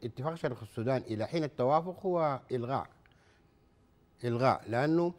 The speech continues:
هذا تغي-، ت-، ت-، ت-، تعليق مربوط بحالة سياسية. الحالة السياسية دي إحنا إذا توافقنا ما في إشكال، ما بعد ذاك الناس ممكن تمشي ل-، ل-، للأمام. فال-، ال-، من المهم جدًا نقول إنه نحن في نداء للسودان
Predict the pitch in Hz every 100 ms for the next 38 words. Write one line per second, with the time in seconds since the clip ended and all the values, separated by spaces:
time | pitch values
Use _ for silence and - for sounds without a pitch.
0 | - - - 127 165 160 - 123 120 98
1 | - 120 110 107 117 110 110 - 117 101
2 | 117 110 143 190 - 120 107 117 143 120
3 | 113 131 113 92 82 - - 101 98 98
4 | 139 151 143 104 143 135 123 110 110 143
5 | 135 143 135 104 101 98 107 107 151 202
6 | 202 208 208 - 160 110 - _ _ _
7 | _ - 104 98 110 143 160 160 165 156
8 | 143 156 - 123 113 95 - - - -
9 | _ 101 113 104 95 104 107 110 110 80
10 | - - - - _ 123 117 113 110 110
11 | 110 107 113 113 90 120 117 120 120 131
12 | 147 180 180 156 147 123 120 147 151 151
13 | 143 131 143 151 151 131 110 98 90 87
14 | 104 123 147 123 - 107 113 175 202